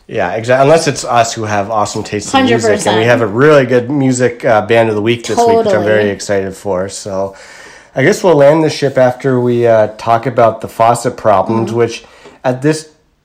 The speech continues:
Speaker 1: day and point,
Speaker 2: <gasps>
Speaker 1: oh, you're looking at your pictures of the inauguration. There's Joe Biden. He looks,
Speaker 2: Mm-hmm.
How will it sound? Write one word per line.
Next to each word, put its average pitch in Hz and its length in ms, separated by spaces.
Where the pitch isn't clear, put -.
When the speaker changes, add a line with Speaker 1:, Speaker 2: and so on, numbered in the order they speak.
Speaker 1:
day 139 320
and 120 260
point, 135 320
Speaker 2:
<gasps> - 880
Speaker 1:
oh, 127 320
you're 113 160
looking 131 220
at 143 60
your 127 120
pictures 131 360
of 120 80
the 117 80
inauguration. 113 600
There's 107 220
Joe 104 240
Biden. 95 460
He 101 80
looks, 220 240
Speaker 2:
Mm-hmm. 214 220